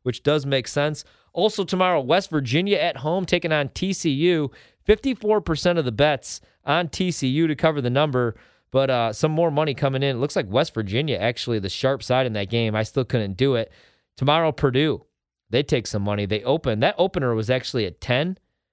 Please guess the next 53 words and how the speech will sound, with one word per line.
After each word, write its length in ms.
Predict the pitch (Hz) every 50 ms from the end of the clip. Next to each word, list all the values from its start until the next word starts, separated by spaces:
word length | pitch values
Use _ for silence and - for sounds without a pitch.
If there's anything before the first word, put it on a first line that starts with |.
| _ _ -
Uh, 140 | 110 113 113
they 100 | 117 135
opened 220 | 143 120 135 117
as 100 | 113 104
ten-point 440 | - - 143 143 131 151 143 123 107
favorites 460 | - 123 131 139 147 160 165 - - -
at 160 | 170 170 156
home 200 | 156 160 165 165
against 300 | 165 147 165 160 151 -
Indiana, 640 | - 180 170 165 160 160 165 165 165 165 170 160 - _ _ _ _ _ _ _ _
and 200 | - 113 117 113
it's 160 | 110 104 - -
now 160 | 143 151 151
ten 260 | - - - 156 151
and 100 | 127 110
a 60 | 110
half. 340 | 120 131 135 127 120 117 -
Looks 220 | 123 135 - -
like, 320 | 156 139 120 113 104 - - _ _ _ _ _ -
uh, 140 | 110 110 110
the 100 | 104 104
public 380 | - 143 175 175 175 147 -
side 220 | - - 139 131 123
will 60 | 120
be 180 | 107 123 123
Indiana, 540 | 110 - 143 143 135 127 120 127 135 127 113
taking 280 | 104 - 135 123 120 110
seventy-five 640 | - - - 143 156 170 160 147 - - 143 143 139
percent 320 | - 120 - - 143 139
of 60 | 117
the 60 | 104
bets 360 | 98 87 117 120 139 - - 165
right 160 | 165 156 151
now, 220 | 156 156 156 160
but 200 | 135 107 98 -
fifty-one 440 | - 170 - - 233 180 143 147 147
percent 340 | - 120 113 - - 139 135
of 60 | 117
the 80 | 104 98
money 400 | 104 117 135 127 107 95 90 - _ _ _ _ -
coming 260 | - 135 135 135 131
in 120 | 135 131
on 160 | 131 120 113 104
Purdue, 360 | - 113 101 104 113 110 104
and 80 | 101
you 80 | 104 107
can 100 | - 104
track 260 | - - 131 123 117 -
all 180 | 120 135 156
of 100 | 147 110
this 180 | 107 107 - -
lovely 320 | 107 107 104 95 107 107
stuff 340 | - - - 113 117 117 -